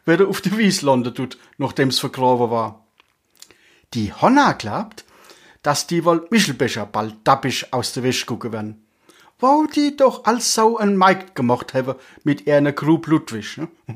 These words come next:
Und wenn die vom Amt das weiß werden, dass da schon ein tiefes Loch im Boden ist, dann packe die hottisch was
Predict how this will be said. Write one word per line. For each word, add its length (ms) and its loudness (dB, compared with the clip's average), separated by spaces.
Und 280 0
wenn 200 4
die 140 0
vom 220 -4
Amt 300 2
das 260 -4
weiß 320 0
werden, 300 -4
dass 300 -4
da 160 0
schon 260 -2
ein 160 -4
tiefes 520 -2
Loch 240 0
im 180 -2
Boden 380 -4
ist, 360 -2
dann 260 0
packe 320 0
die 240 0
hottisch 340 -2
was 280 -4